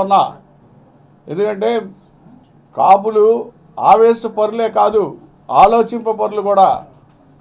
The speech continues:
మేమే ఇప్పుడు ప్రజెంట్ ఆలోచనల ధోరణిలోనే నడుస్తున్నాం. మమ్మల్ని రెచ్చగొట్టే పరిస్థితి వస్తే మాత్రం ఎవరిని ఊరుకోం. ఎందుకు చెప్తున్నానంటే రెండు వేల పద్నాలుగులో ఇదే పవన్ కళ్యాణ్ అడ్డు పెట్టుకొని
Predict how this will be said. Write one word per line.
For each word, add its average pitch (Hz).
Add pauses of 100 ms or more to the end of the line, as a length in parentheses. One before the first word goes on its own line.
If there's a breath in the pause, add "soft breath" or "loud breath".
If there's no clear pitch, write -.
(500)
మేమే 185
ఇప్పుడు 196
ప్రజెంట్ 190
ఆలోచనల 233
ధోరణిలోనే 226
నడుస్తున్నాం. 220
మమ్మల్ని 190
రెచ్చగొట్టే 226
పరిస్థితి 220
వస్తే 208
మాత్రం 214
ఎవరిని 214
ఊరుకోం. 196 (920)
ఎందుకు 196 (100)
చెప్తున్నానంటే 208 (380)
రెండు 185
వేల 233
పద్నాలుగులో 220
ఇదే 208
పవన్ 220
కళ్యాణ్ 214
అడ్డు 202
పెట్టుకొని 214